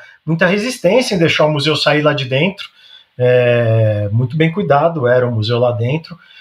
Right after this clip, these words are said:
ma-, e era um desafio enorme adaptar o prédio que você citou, de drenagem, tu-, tudo isso aí a gente,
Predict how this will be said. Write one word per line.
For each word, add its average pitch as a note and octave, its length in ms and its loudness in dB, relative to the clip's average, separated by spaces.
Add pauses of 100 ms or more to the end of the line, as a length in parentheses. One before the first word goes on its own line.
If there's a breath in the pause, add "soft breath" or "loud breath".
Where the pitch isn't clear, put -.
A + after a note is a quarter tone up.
(240 loud breath)
ma-, B2+ 300 -2
e D3 180 2
era D3 140 2
um D3 80 0
desafio C#3+ 320 -2
enorme C#3+ 360 0
adaptar C#3 340 0
o C#3 100 -2
prédio C#3+ 220 2
que - 80 -10
você C3 60 -6
citou, C#3+ 420 0
de A#2+ 100 -4
drenagem, C3 720 0
tu-, - 160 -14
tudo A3 280 -6
isso F#3 200 2
aí E3+ 140 4
a F3 60 2
gente, D#3+ 280 -2